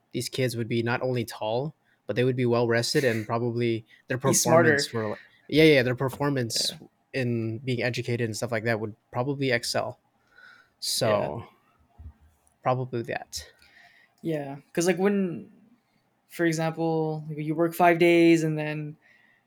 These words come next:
Speaker 1: Mm-hmm.
Speaker 2: like, you really only have Saturday to do what you want.
Speaker 1: Yeah. <laughs>
Speaker 2: 'Cause Sunday,
Speaker 1: Yeah.
Speaker 2: like, you can't do much because you gotta, gotta go, you gotta work the next day, you gotta go to school the next day.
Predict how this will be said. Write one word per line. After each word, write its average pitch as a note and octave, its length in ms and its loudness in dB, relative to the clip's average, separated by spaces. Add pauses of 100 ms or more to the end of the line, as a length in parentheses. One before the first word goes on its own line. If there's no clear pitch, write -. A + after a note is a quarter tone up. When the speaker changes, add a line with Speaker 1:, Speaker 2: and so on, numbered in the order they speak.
(320)
Speaker 1:
Mm-hmm. - 60 -6
Speaker 2:
like, D3+ 300 2
you D#3+ 160 2
really G3 160 6
only F3 180 2
have D3+ 180 2
Saturday C#3+ 800 0
to C#3+ 200 -10 (220)
do D#3+ 160 2
what D3+ 200 -4
you D3 60 -8
want. C3 440 -8 (380)
Speaker 1:
Yeah. E3 160 8 (200)
<laughs> - 180 -14
Speaker 2:
'Cause E3+ 180 6
Sunday, G3+ 300 10
Speaker 1:
Yeah. G3 80 10
Speaker 2:
like, F3 160 6
you E3 100 2
can't F3 500 4
do F3 140 2
much F#3 300 2
because E3 340 2
you D#3+ 60 2
gotta, D#3 280 2 (120)
gotta D#3+ 180 0
go, G#3+ 360 6
you G#3+ 80 -2
gotta G#3+ 120 2
work C#4 200 0
the C4+ 80 -6
next G3 160 0
day, F3 180 4
you D#3+ 80 2
gotta F#3 160 0
go G3+ 80 4
to G3 60 2
school A#3 220 0
the A3 60 4
next E3+ 220 -2
day. D3+ 300 0